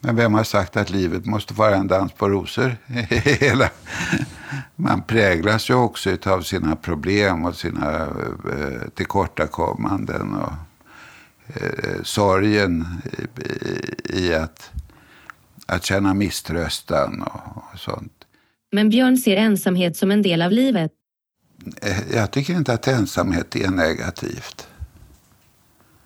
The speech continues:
Speaker 1: In-, inte per se. Eh,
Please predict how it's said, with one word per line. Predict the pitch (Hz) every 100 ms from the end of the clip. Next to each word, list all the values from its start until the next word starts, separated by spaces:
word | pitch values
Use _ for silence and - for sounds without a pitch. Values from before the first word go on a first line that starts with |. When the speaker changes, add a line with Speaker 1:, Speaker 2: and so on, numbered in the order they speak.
| _ _ _ _ _ _ -
Speaker 1:
In-, | 135 135 101 104
inte | - 110 117 104
per | - 160 170
se. | - 151 151 107 90 - - - - - - _
Eh, | - - 110 101